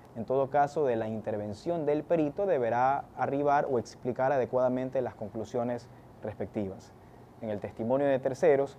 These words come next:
existe el examen directo de parte de la persona que lleva a ese testigo a la audiencia de juicio. Retomando la explicación, la Fiscalía, inicialmente, en el orden probatorio que lo estableció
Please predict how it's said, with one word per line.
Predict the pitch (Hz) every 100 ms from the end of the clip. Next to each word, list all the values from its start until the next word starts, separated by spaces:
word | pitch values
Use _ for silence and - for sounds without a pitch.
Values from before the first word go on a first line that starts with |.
| - - 123
existe | 110 - 175 151 160
el | 120
examen | 107 127 131 131
directo | 135 143 139 185
de | 139
parte | - 117 117 135
de | 120
la | 107
persona | 104 120 127
que | 113 107
lleva | 123 170 165
a | 110
ese | 104 110
testigo | 104 - 120 113 113 - - -
a | 110
la | 104
audiencia | 101 107 101 107
de | 101
juicio. | 90 90 - - - -
Retomando | 113 107 110 113 123 127
la | 127
explicación, | - - 156 175 180 214 190 - - - - - -
la | 233
Fiscalía, | 254 233 - 175 180 214 139 117 143 - -
inicialmente, | 113 107 - 151 160 190 135 113 107 - -
en | 139 120
el | 117 120
orden | 196 226 214 180
probatorio | 147 123 - 175 156 120
que | 113
lo | 104
estableció | - 107 107 104 147 120